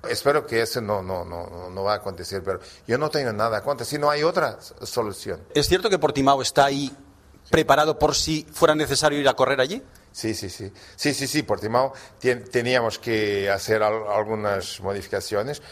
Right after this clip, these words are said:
Speaker 1: eh, pero si hace Superbike todos los años ahí en, en Portimao, ¿por qué no el Gran Premio? El Gran Premio es un Gran Premio de reserva, por ejemplo, como también se podría hacer en Estoril. En, en Portugal no hay restricciones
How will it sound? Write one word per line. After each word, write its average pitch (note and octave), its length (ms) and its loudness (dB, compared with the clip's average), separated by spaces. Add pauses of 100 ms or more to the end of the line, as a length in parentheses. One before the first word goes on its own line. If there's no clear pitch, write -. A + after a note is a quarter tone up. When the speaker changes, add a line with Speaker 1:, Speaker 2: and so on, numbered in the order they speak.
(300)
Speaker 1:
eh, A#2 140 -2 (160)
pero C3+ 640 0
si A#2+ 260 0
hace B2 500 2
Superbike A#2+ 720 2
todos A#2+ 300 2
los G#2+ 180 -2
años G2 500 -4
ahí G2 360 -4
en, F#2+ 200 -8
en F#2 200 -10
Portimao, G2 420 -6
¿por G#2+ 160 -6
qué F#2 140 -6
no F2+ 200 -6
el E2+ 60 -10
Gran F2 220 -10
Premio? F2 320 -8 (260)
El G2+ 60 -8
Gran G#2 140 -2
Premio C#3 360 -2
es G#2+ 200 -6
un G#2+ 80 -6
Gran G#2 140 -2
Premio A2+ 240 -4
de G#2+ 100 -2
reserva, F#2+ 440 -4 (180)
por F#2+ 140 -6
ejemplo, E2+ 400 -10 (600)
como A2+ 320 -2
también A2 420 -2
se A2 160 -6
podría G#2 300 0
hacer G#2 200 -4
en F#2+ 140 -6
Estoril. B2 480 -4 (460)
En, C3 240 -8
en A#2+ 100 -6
Portugal B2+ 600 0
no A2+ 260 2
hay A2+ 140 0
restricciones G#2+ 960 -4